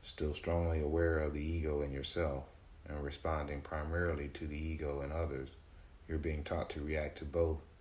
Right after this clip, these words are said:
as if what you do believe is not true. Upside down as always, the ego perceives the first lesson as insane. In fact,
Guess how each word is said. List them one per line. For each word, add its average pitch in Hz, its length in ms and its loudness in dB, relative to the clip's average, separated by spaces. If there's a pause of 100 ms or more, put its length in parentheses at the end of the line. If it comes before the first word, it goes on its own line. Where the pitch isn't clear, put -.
(320)
as 73 220 -2
if 76 120 0
what 76 260 0
you 82 220 0
do 85 180 2
believe 78 400 0
is 73 180 -4
not 78 340 -4
true. 73 300 -4 (3000)
Upside 78 420 0
down 78 280 2
as 71 120 -4
always, 69 460 -2 (720)
the 80 80 0
ego 80 320 4
perceives 78 500 -4
the 71 60 -4
first 76 360 -2
lesson 73 360 -4
as 71 180 -6
insane. 69 580 -6 (920)
In 73 100 -2
fact, 76 440 0